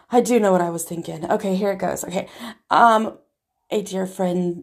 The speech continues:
of mine, her daughter is graduating in May,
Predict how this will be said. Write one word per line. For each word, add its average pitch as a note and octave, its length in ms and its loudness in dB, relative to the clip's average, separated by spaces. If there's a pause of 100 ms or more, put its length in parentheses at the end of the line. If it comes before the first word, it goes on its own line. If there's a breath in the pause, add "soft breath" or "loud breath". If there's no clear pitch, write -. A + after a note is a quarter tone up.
of F#3+ 220 -2
mine, F3+ 340 0
her F#3+ 160 -4
daughter F3 320 -2
is F3 140 -4
graduating F3 760 -4
in F3+ 560 0
May, E3+ 580 0